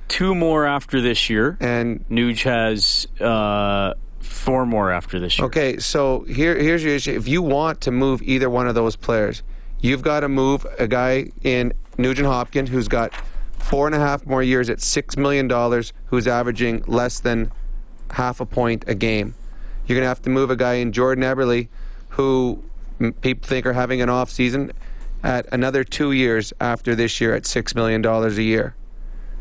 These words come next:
Speaker 2: It's, <laughs> I, I don't know how you would do that. I honestly don't. And so now instead of saying, "All right, okay, we gotta move these guys," I'm not saying they're unmovable,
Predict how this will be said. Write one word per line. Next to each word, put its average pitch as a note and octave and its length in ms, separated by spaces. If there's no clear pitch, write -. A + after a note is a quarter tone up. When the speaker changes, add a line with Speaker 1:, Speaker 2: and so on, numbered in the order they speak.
Speaker 2:
It's, - 580
<laughs> - 240
I, C3 420
I - 380
don't C#3+ 280
know C3+ 280
how C3 320
you B2+ 180
would A#2 180
do B2 200
that. G2+ 280
I B2+ 120
honestly B2+ 500
don't. G#2+ 340
And A#2+ 640
so B2+ 200
now C3+ 320
instead C3 340
of A#2+ 120
saying, C3 280
"All B2 80
right, C3 100
okay, A#2+ 180
we B2 80
gotta B2 180
move C3+ 220
these C3 160
guys," B2 280
I'm C3+ 180
not C#3 200
saying C3+ 300
they're B2 240
unmovable, E3 720